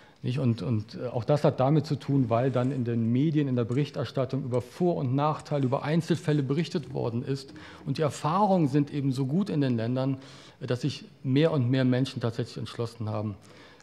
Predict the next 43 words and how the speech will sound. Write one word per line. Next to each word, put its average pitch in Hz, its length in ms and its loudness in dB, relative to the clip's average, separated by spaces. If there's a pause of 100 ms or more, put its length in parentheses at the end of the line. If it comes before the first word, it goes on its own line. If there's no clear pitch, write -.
äh, 117 80 -4
hier 113 280 0
nicht 127 340 4
gerichtet 117 560 -2
anonym 107 420 0
zu - 120 -14
spenden. 92 500 -10 (1300)
Ein, 135 300 4 (360)
ähm, 120 400 0
zweiter 185 340 4
Punkt 175 360 0
ist, 165 320 -4
dass, 131 420 0 (100)
ähm, 135 160 -2
in 117 120 -2
vielen 208 400 2
Ländern, 147 440 2
etwa 127 220 -2
in 113 80 0
Großbritannien, 147 920 -2
wo 123 120 0
wir 123 120 4 (340)
im 117 160 0
Durchschnitt, 131 500 0
glaube 131 260 0
ich, 107 60 -12
im 113 100 -2
lang-, 127 400 0
langjährigen 120 480 0
Durchschnitt 127 300 -2
etwa 110 180 -2
hundert 156 340 2
Lebensspender, 147 680 0
anonyme 135 440 6
Lebensspender 131 680 0
haben, 147 340 -4
was 131 140 -6
eine 120 100 -6
große 135 320 -4
Zahl 135 280 -6
ist, 180 100 -4
finde 175 260 -2
ich, - 140 -10